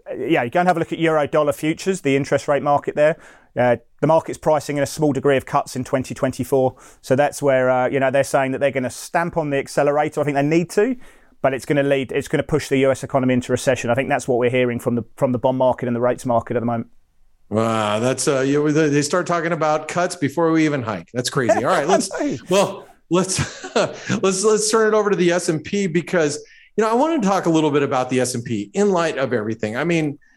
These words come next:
Speaker 2: should, I mean, you know, we're, we're at levels that we were just at, uh, what,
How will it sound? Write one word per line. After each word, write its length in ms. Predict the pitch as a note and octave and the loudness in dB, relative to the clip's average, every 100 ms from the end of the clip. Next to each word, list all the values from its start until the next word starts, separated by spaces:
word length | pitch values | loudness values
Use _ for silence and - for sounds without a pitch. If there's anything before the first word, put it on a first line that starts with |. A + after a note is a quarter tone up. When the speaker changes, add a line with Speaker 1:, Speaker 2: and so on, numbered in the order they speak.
| _ _ | _ _
Speaker 2:
should, 600 | - - C4 D#4 D#4 - _ | -8 -2 0 0 -2 -12 _
I 60 | F#3+ | -2
mean, 180 | G3+ - - - - | 0 -2 -8 -14 -4
you 100 | G3 | -2
know, 340 | F#3 D3+ - | -2 -6 -10
we're, 200 | E3 G#3 | 0 0
we're 300 | F3+ G3+ C#4+ | 2 0 2
at 140 | C4 C#3+ | 0 0
levels 400 | C#3+ C#3 D3+ C3+ | 0 2 2 2
that 140 | C#3+ | 2
we 120 | C#3 | 2
were 120 | C#3 | 2
just 360 | C3+ C3+ E3+ - | 0 0 -2 -2
at, 320 | C#3 C#3 C#3 _ _ - | -4 -4 -8 _ _ -2
uh, 80 | B2 | -2
what, 320 | B2+ A#2+ | 0 -4